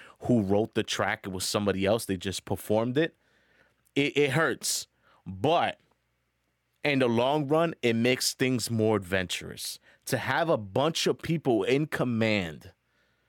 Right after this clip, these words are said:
And think about it, guys. These are tracks that didn't come out just right there on time. It took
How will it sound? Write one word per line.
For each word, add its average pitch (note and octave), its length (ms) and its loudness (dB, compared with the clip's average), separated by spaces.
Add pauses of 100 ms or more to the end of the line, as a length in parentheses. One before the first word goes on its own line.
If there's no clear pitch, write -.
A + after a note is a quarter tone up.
(720)
And C#3+ 180 2
think F3+ 240 -2
about A2+ 300 0
it, F#2 60 -2
guys. G#2 320 0
These D#3+ 200 0
are E3+ 80 2
tracks E3+ 560 -2
that G#2+ 260 -2
didn't C3 300 0
come B2 260 -4 (120)
out A2+ 320 0 (1300)
just C3 400 0
right B2 240 0
there A#2+ 200 2
on G#2 180 0
time. F#2 400 -4 (560)
It F3 260 2
took - 360 0